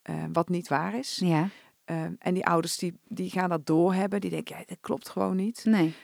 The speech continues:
Speaker 1: Dan kan je natuurlijk kiezen om heel erg boos te worden, maar je kan nog gaan kijken, joh, in, natuurlijk in eerste instantie, wat maakt dat mijn kind doet wat hij doet?
Speaker 2: Mhm.
Speaker 1: En, ehm, als je de waakzame zorg vergroot, dan ga je nog beter samenwerken, hè? Dus dan
Speaker 2: Ja.
Speaker 1: ga je al die pijlers meer inzetten. Dus bijvoorbeeld ook de, de wij,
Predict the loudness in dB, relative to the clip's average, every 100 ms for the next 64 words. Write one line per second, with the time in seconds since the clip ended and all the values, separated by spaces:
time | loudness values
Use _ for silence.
0 | _ 2 4 4 0 -8 -20 -20 _ -6
1 | -2 -2 -2 -6 -8 -12 _ -4 -2 -2
2 | -2 -4 -2 -2 0 -2 -2 -2 -2 -4
3 | -4 -4 -4 -8 -4 -2 -2 -4 -2 -4
4 | -2 -4 -2 0 0 0 0 0 2 0
5 | 0 -4 -4 -6 -6 -6 -8 -8 -10 -8
6 | -8 0 0 2 0 -4 -12 _ -2 0
7 | 0 -4 -4 -4 -6 -4 -2 2 2 2
8 | 0 0 2 0 0 -4 2 4 2 -4
9 | -2 0 2 0 0 0 0 -2 -2 -2
10 | -4 -6 -6 -4 0 4 4 4 2 4
11 | 4 2 4 4 4 0 0 0 2 2
12 | 4 2 2 -2 -2 0 0 2 2 2
13 | 2 0 0 2 2 2 -4